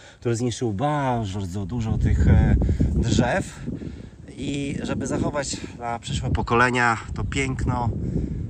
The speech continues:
starają się w jakiś sposób, e, odradzać je. O. Tu możecie zobaczyć, jak wygląda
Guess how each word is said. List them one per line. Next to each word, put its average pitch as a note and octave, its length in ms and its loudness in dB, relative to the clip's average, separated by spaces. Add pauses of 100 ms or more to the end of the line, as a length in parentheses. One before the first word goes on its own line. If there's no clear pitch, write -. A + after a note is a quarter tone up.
starają B2+ 380 -2
się B2 180 -2
w A2 40 -4
jakiś A2+ 240 -6
sposób, A2+ 640 -6
e, G#2+ 220 -2 (2500)
odradzać D3+ 580 0
je. - 260 2 (120)
O. - 60 2 (1300)
Tu G#2+ 80 2
możecie A2 360 6
zobaczyć, A2 400 6
jak - 140 2
wygląda A2 580 8